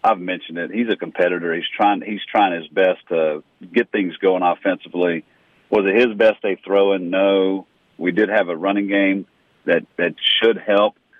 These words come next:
now if we can keep this running game going. But, you know, he, he's able to, he's able to tuck it and, you know, get upfield as well and try to pick up some yards when he can. I know he slid maybe a little sooner than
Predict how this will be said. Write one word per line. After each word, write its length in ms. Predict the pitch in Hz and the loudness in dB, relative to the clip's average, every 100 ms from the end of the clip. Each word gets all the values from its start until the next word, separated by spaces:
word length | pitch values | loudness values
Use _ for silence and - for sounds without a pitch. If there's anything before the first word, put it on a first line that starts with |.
| _ | _
now 420 | 98 101 101 95 92 | 0 2 2 -2 -6
if 120 | 95 | -6
we 100 | 104 | -6
can 80 | 85 | -4
keep 140 | 107 | -4
this 180 | 101 90 | -4 -2
running 240 | 95 98 98 | 0 0 0
game 240 | 95 90 | -2 0
going. 340 | 90 85 87 85 _ - | 0 0 -2 -8 _ 0
But, 240 | 101 90 _ - - - - _ _ | 2 2 _ -20 -20 -20 -20 _ _
you 100 | 127 | 0
know, 220 | 113 101 | 2 0
he, 200 | - 147 | -2 -2
he's 220 | 151 214 170 | 0 0 2
able 260 | 131 104 | 0 0
to, 160 | 92 85 | -2 -2
he's 160 | 127 - | -2 0
able 180 | 104 | 0
to 80 | 87 | -2
tuck 320 | - 110 104 | -2 -2 0
it 140 | - - | -4 -6
and, 320 | 87 85 82 _ _ | -10 -12 -14 _ _
you 100 | - | -6
know, 240 | 95 82 80 _ - | -2 -2 -4 _ -2
get 140 | 120 | 0
upfield 420 | 104 - 113 90 | 0 0 0 0
as 80 | 82 82 | -2 -2
well 360 | 87 107 98 | 2 4 4
and 100 | 85 | 0
try 160 | 78 107 | -2 0
to 80 | 101 | 0
pick 220 | - 90 | -2 -4
up 80 | 78 | -4
some 120 | 85 | -4
yards 400 | 82 95 92 80 | 0 2 2 -2
when 120 | 85 80 | -8 -10
he 60 | |
can. 560 | 73 98 101 92 80 78 _ _ _ _ | -6 -2 0 0 -2 -6 _ _ _ _
I 60 | 104 | 0
know 140 | 90 | 0
he 80 | 82 - | -2 -2
slid 220 | 101 98 | 0 2
maybe 220 | 90 87 | 0 -2
a 60 | 85 | 0
little 200 | 90 87 - | 2 0 -2
sooner 260 | 104 101 90 | 0 2 2
than 480 | 85 87 82 82 | 0 0 0 -4